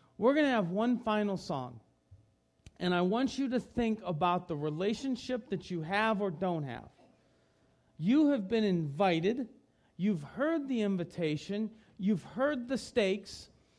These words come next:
What have you done? How have you responded to Jesus? It matters a big deal. Maybe it's time for some of you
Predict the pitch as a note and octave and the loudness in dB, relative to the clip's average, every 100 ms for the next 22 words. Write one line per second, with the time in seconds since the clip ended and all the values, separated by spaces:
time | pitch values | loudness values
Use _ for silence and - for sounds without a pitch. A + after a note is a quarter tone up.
0 | _ - D#3+ B3 C#4 D4+ A#3+ G#3+ B3+ A#3 | _ -6 2 2 4 0 -2 -4 -2 -4
1 | F#3+ A3+ G#3 D3 C#3 F#3+ F#3 - _ _ | 0 2 4 2 0 -2 -6 -12 _ _
2 | _ - G3+ B3 C4+ B3+ G3+ A3+ A3 G#3+ | _ -10 0 2 2 0 0 -2 0 -2
3 | - G3+ G3 E3 C3+ B2+ B2 - _ _ | -4 -2 0 0 -2 -6 -10 -16 _ _
4 | - D3+ C#3+ F3 B2+ B2 - - - - | -8 -6 -2 -2 -4 -6 -8 -12 -14 -20
5 | - - - - F#3+ F3+ F#3 G3 G3+ D#3 | -20 -20 -10 -4 -2 0 0 2 0 -2
6 | F3+ D3+ F3 D3 D#3+ C3 A#2+ - _ _ | -4 -4 -4 -4 -4 -4 -6 -16 _ _
7 | - - E3+ A3 A#3 A#3+ - A3 A3 G#3 | -18 -2 2 2 2 -2 -4 -4 0 0
8 | G#3 - G#3+ G#3 F3+ G3+ G#3 | -2 -4 -4 -4 -4 -4 -4